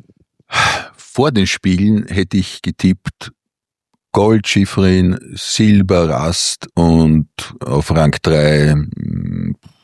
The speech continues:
ja, weiß ich nicht, vielleicht Österreicherin,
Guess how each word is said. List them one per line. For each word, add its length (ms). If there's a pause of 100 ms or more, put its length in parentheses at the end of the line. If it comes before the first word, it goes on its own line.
(380)
ja, 300 (320)
weiß 180
ich 60
nicht, 340 (260)
vielleicht 380 (1300)
Österreicherin, 800